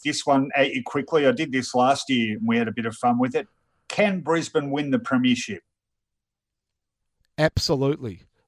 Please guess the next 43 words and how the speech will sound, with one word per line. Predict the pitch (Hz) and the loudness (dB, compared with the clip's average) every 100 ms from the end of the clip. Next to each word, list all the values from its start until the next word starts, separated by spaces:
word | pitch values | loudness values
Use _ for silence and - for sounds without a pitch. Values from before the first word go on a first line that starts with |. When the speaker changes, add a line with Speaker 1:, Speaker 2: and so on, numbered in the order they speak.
| - | -2
Speaker 2:
They | 160 185 | 0 0
learnt | 165 160 165 180 | 2 4 4 2
from | - 156 | -10 -8
last | 151 151 143 156 | -4 -4 -6 -4
year, | 147 147 _ _ _ _ _ - | -4 -6 _ _ _ _ _ -8
and | 180 | -6
they | 214 | -4
might | 285 302 | -6 -8
not | 175 | -8
have | 151 | -8
to | 117 | -8
come | - 135 | -8 -8
to | 127 | -8
Victoria | 127 - 147 127 123 | -12 -8 -4 -2 -2
anyhow. | 139 165 147 92 _ _ _ _ _ | -4 -4 -6 -8 _ _ _ _ _
It | 185 226 | -10 -8
looks | 214 226 226 | -12 -10 -12
as | 175 | -6
though | 180 156 156 _ - | -2 -2 -2 _ -4
all | 180 190 | -2 0
this | 170 156 - _ _ | -2 -4 -6 _ _
hubbub | - 170 170 147 139 139 | -4 0 0 2 2 2
about | 139 131 | -2 -2
hubs | 123 151 123 117 | -2 -4 -6 -8
will | 131 | -8
play | - 156 151 | -6 -4 -4
into | 147 139 | -4 -6
their | 120 113 | -6 -6
hands, | 120 131 214 - - _ - | -4 -6 -8 -12 -18 _ -10
and | 196 | -8
I | 247 | -6
don't | 226 | -6
even | 165 139 | -6 -10
care | - 135 131 | -8 -6 -6
about | 123 131 113 | -6 -8 -8
that. | 95 - _ _ _ _ _ _ _ _ _ _ _ _ _ _ _ | -16 -18 _ _ _ _ _ _ _ _ _ _ _ _ _ _ _
There's | 175 190 | -6 -4
another | 185 151 156 | -4 -4 -6
thing | 160 190 | -8 -8
about | 175 147 131 | -4 -4 -6
them. | 131 127 | -10 -8
You | 185 | -6
know, | 233 | -8